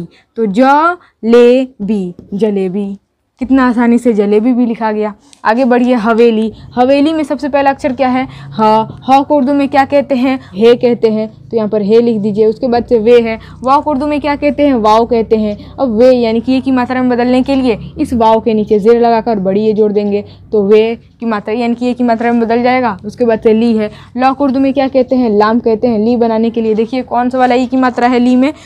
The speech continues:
तो बड़ी वाली ई की मात्रा है, तो इस लाम के नीचे जेर लगाकर और छोटी ये जोड़ देंगे तो ये बड़ी वाली ली की मात्रा में बदल जाएगा। ठीक है, अब जोड़िए इन सबको। हे का आधा भाग उठाया जाता है, उठा लीजिए।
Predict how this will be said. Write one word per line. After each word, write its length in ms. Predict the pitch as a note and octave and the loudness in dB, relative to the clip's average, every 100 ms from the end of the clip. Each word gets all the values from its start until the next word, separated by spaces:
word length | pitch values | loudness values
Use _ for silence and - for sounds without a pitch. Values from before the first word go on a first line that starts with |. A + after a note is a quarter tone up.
| - B3 | -12 -6
तो 80 | |
बड़ी 240 | A3 A#3+ C4 | 0 2 2
वाली 260 | A#3 A3+ | 0 0
ई 40 | G#3+ | -4
की 120 | A3+ | -4
मात्रा 280 | G#3 G3+ A3 | -6 -2 -2
है, 160 | A#3 C4 - - | -4 -8 -14 -10
तो 60 | C4+ | -6
इस 120 | C4 | 0
लाम 220 | A#3+ A#3+ | 2 2
के 120 | A#3 | 2
नीचे 240 | A#3 A3+ G#3+ | 0 2 0
जेर 180 | B3 C4 | 2 2
लगाकर 400 | B3+ C4+ C4+ G3+ | 2 0 0 -2
और 180 | G3 | -6
छोटी 320 | F#3+ B3 A#3 C4 | -4 -2 0 0
ये 120 | B3+ | 2
जोड़ 180 | A3+ G#3 | 2 0
देंगे 320 | G3+ G3+ A3+ - - | 0 -2 -4 -10 -6
तो 60 | A3 | 0
ये 120 | G#3+ | 2
बड़ी 240 | G#3 A3 | 2 2
वाली 220 | A3 G3+ G3+ | 0 0 -2
ली 120 | G#3 | -4
की 140 | G#3 | -6
मात्रा 280 | G3 F#3 G3+ | -10 -8 -6
में 160 | G#3 F#4 - - - | -2 -2 -4 -20 -14
बदल 240 | F#3+ F#3 F#3 | -10 -8 -4
जाएगा। 380 | G3 F#3 G3+ B3 F3 - - - | -2 0 2 0 0 -16 -14 -6
ठीक 160 | A#3 | -4
है, 80 | F#3 - - G#3 | -6 -16 -10 -6
अब 120 | G#3 | -2
जोड़िए 340 | A#3+ A#3+ B3 | 0 2 2
इन 100 | A#3+ | 0
सबको। 360 | A#3 A3+ G3+ B3 A#3+ | 0 -2 0 -2 -2
हे 280 | - G#3+ C#4 | -6 0 2
का 140 | C#4+ C4 | 2 0
आधा 180 | B3 B3+ | 2 2
भाग 160 | B3+ | 2
उठाया 260 | B3+ B3 A#3+ | 2 0 0
जाता 240 | A#3+ A#3 | 0 0
है, 60 | B3 | -2
उठा 240 | G#3+ G#3+ | 0 -2
लीजिए। 340 | A3 G#3+ G#3+ | -2 0 -2